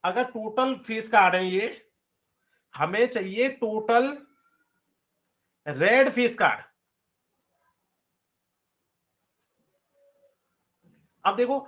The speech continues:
red color के तो तीन तो ये थे, तीन ये थे, ये तीन और ये तीन तो black color के थे। तो total red color के face card हमारे कितने माने जाएंगे? छह।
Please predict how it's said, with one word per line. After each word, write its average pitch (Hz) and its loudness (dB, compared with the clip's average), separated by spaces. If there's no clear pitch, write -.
red 208 2
color 233 0
के 247 -4
तो 269 -2
तीन 247 -6
तो 269 0
ये 220 0
थे, 180 -2
तीन - -6
ये 175 -2
थे, 156 -6
ये 226 -4
तीन 269 -2
और 262 2
ये 254 -2
तीन 254 -4
तो 285 -6
black 233 2
color 240 2
के 240 -4
थे। 294 0
तो - -12
total 247 0
red 196 2
color 269 2
के 269 -8
face 247 -4
card 240 2
हमारे 214 0
कितने 220 -6
माने 185 -4
जाएंगे? 185 -4
छह। 165 -10